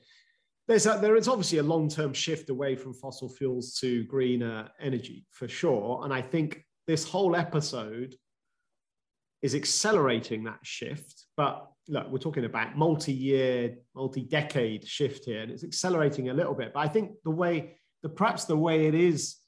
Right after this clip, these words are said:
just reconcentrating the minds of politicians in charge is, like, energy dependency.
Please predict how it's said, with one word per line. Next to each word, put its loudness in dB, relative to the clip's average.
just -2
reconcentrating 2
the -2
minds -2
of -4
politicians -2
in -2
charge -2
is, -4
like, 0
energy 2
dependency. -6